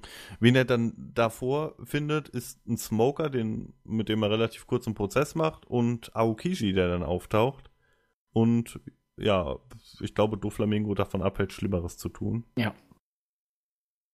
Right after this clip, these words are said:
Speaker 1: Ähm, wa-, was dann letzten Endes da noch passiert ist, er ist ja wieder zurückgeflogen, sehen wir dann in der Form gar nicht mehr.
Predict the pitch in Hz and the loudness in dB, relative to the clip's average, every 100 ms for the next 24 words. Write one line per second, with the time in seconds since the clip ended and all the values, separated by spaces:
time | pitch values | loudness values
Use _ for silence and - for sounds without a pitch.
0 | _ _ _ _ - 92 92 92 92 _ | _ _ _ _ -2 0 2 0 -4 _
1 | - 92 95 113 123 110 107 107 113 107 | 2 4 4 4 2 2 0 0 0 0
2 | 110 107 107 - 104 123 127 127 110 98 | 0 0 -2 -6 -6 -2 -2 -2 -2 -2
3 | 113 107 101 - 104 117 120 - 117 113 | 0 0 -4 -4 -4 -2 -4 -4 0 0
4 | 110 110 107 - 98 101 104 101 98 - | 0 -2 -4 -6 -2 2 2 2 2 2
5 | 92 95 95 92 90 - 92 92 95 87 | 0 0 0 0 -2 -2 -2 -2 -2 0
6 | 85 98 95 - 104 101 | 0 -2 -4 -6 -6 -4